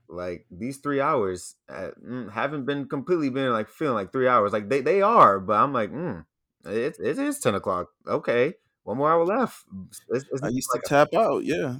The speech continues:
Speaker 1: Yeah.
Speaker 2: Nah, I used to tap out, and then, uh, I haven't been over the last number of weeks. Everything has been worth watching, even the small stuff. Um, boom. You know what we should do, since we're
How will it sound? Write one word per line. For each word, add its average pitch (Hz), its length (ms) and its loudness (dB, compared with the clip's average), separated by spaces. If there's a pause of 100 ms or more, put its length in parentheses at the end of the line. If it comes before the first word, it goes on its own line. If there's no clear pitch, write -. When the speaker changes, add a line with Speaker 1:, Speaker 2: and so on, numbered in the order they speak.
Speaker 1:
Yeah. 147 140 -6
Speaker 2:
Nah, 147 240 4
I - 20 2
used 139 240 -2
to 170 80 -8
tap 135 260 2
out, 127 260 4
and 110 140 -4
then, 110 220 -4
uh, 98 400 -6 (500)
I 113 100 0
haven't 120 340 0
been 147 260 -2
over 104 160 -6
the 98 80 -4
last 95 320 -4
number 101 180 -8
of 92 60 -8
weeks. 151 280 -8
Everything 80 420 -8
has 117 100 -12
been 92 180 -10
worth 95 240 -6
watching, 101 560 -6
even 123 220 -6
the 131 80 -4
small 180 320 -2
stuff. - 400 -6 (760)
Um, 113 720 -2 (1000)
boom. 101 600 -6
You 123 160 -8
know 143 140 -4
what 175 280 -6
we 139 80 -8
should - 260 -14
do, 131 500 -6
since - 300 -10
we're 101 120 -4